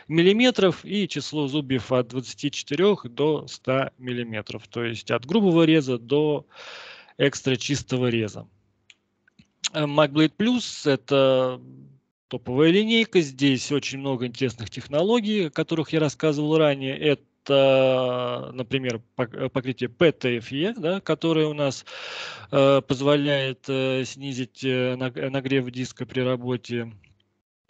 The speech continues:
э, с материалом, а также налипание материала и клея на сам диск. Это компенсационные прорези, которые снижают шум и вибрацию диска при работе.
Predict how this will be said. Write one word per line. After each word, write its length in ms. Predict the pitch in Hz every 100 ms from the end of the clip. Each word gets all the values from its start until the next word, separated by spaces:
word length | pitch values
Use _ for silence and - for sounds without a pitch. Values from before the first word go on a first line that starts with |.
| 139
э, 300 | 135 127 123
с 80 | 107
материалом, 640 | 135 123 139 135 127 123
а 60 | 123
также 340 | 131 127 113
налипание 640 | 120 135 135 - 131 127 123
материала 600 | 123 113 131 131 127 123
и 80 | 120
клея 400 | 131 127 123 120
на 160 | 120
сам 340 | 110 127 120 113
диск. 340 | 127 110 -
Это 220 | 117 117
компенсационные 920 | 117 156 143 139 - - 185 220 214
прорези, 360 | - 202 196 175
которые 460 | - 160 170 156 143
снижают 640 | - 156 143 143 139 - - - - - - - -
шум 340 | - 165 156 143
и 80 |
вибрацию 840 | 139 139 143 139 - 139 135 135 131
диска 420 | 131 131 - 131
при 320 | 123 135 131
работе. 720 | 131 131 127 131 123 127 123